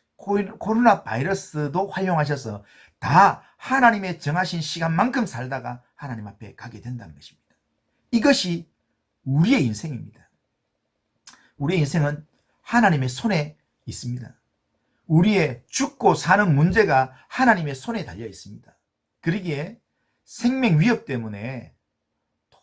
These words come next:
너무 염려하거나 두려워하지 마시길 바랍니다. 우리는 하나님이 정한 시간만큼 살다가 때가 되면 하나님 앞에 가게 될 것입니다. 그러기에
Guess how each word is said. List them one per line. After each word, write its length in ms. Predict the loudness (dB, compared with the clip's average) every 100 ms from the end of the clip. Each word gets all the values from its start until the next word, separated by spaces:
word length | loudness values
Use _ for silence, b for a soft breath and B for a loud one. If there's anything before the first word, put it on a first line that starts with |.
| b b b b -18
너무 280 | -10 -6 -2
염려하거나 720 | -2 0 0 -2 -8 -10 -14 _ _ _ _
두려워하지 640 | -4 -2 -2 -2 -4 -8 -12
마시길 460 | -10 -10 -10 -14
바랍니다. 280 | -16 -20 _ _ _ _ _ _ _ _ _ _ _ _ 0
우리는 460 | 2 2 0 -2 -12 _ _ _ _ _ _ _
하나님이 720 | 2 6 6 4 -2 -4 -6
정한 280 | -8 -4 -4
시간만큼 640 | -4 -6 -4 -4 -4 -8
살다가 720 | -8 -10 -8 -8 -8 -12 -12 -18 _ _ _ _ _ -10
때가 220 | -2 0
되면 420 | 0 -2 -2 -6 _ _ _
하나님 380 | -6 0 2 2
앞에 240 | -2 -6 -10
가게 240 | -8 -8
될 140 | -10
것입니다. 340 | -12 -14 -16 _ _ _ _ _ _ _ _ _
그러기에 600 | 0 0 0 -4 -6 -8